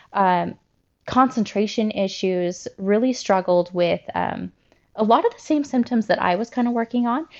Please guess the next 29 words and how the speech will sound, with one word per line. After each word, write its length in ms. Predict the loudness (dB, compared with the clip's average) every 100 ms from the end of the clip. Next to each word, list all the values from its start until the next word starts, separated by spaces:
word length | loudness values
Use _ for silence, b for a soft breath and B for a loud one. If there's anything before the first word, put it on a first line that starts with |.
| B
struggled 420 | -4 0 2 0
with, 180 | 0 -2 -2
like, 320 | -4 -4 _
being 260 | 0 2 0
able 320 | -2 -2 -2
to 400 | -4 -4 -2 -2 -6 b b b b _ _
stay 220 | 2 4
energized 600 | 6 4 4 4 2 2
throughout 280 | 0 0 0
the 60 | 0
day. 280 | 2 2
He 120 | 2 0
would 100 | 0
have 140 | -2
a 40 |
lot 160 | -2 -2
of 60 | -2
crashes. 580 | 2 2 2 0 0
Sometimes 520 | 0 -2 0 -2 -2 -4
he 120 | -2
would 120 | 0
have, 360 | -2 -4 -4 -4
like, 240 | -6 -6
some 260 | -6 -8 -4
anger 340 | -2 0 2 2
outbursts, 800 | 4 0 0 2 4 2 -4 -6
um, 380 | -4 -2 -6 -6
high 220 | 2 2
irritability, 920 | 2 -2 -4 -2 0 0 0 -2 -6